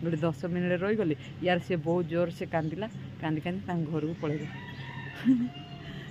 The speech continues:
ଟିକେ ପ୍ରାଙ୍କ କରୁଥିଲି ଭାଇ। ଦେଖ, ଏତେ ସବୁ ସାମାନ ଏଣେ ଫଟାଫଟ ସଜେଇ ଦେଇକି ଆଉ ବାହାରିବା ବେପାର।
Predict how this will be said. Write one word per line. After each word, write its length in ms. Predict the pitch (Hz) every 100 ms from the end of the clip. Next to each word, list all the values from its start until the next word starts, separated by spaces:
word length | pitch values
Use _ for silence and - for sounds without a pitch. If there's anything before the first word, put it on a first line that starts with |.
| -
ଟିକେ 280 | 208 - 214
ପ୍ରାଙ୍କ 320 | - 190 190 175
କରୁଥିଲି 420 | 175 160 160 156
ଭାଇ। 160 | 147 147 - 151
ଦେଖ, 160 | 151 - - - - - - - - - - - - - - - - - -
ଏତେ 260 | 180 -
ସବୁ 200 | 185 202 185
ସାମାନ 340 | 175 190 202 226 - - - - - 170
ଏଣେ 120 | 180 175
ଫଟାଫଟ 420 | 175 180 - 185
ସଜେଇ 340 | - 180 185 196
ଦେଇକି 380 | 202 226 - 131 - - - -
ଆଉ 220 | - 147 151 147 - - - - 151
ବାହାରିବା 500 | 160 165 165 156 151
ବେପାର। 380 | 151 135 156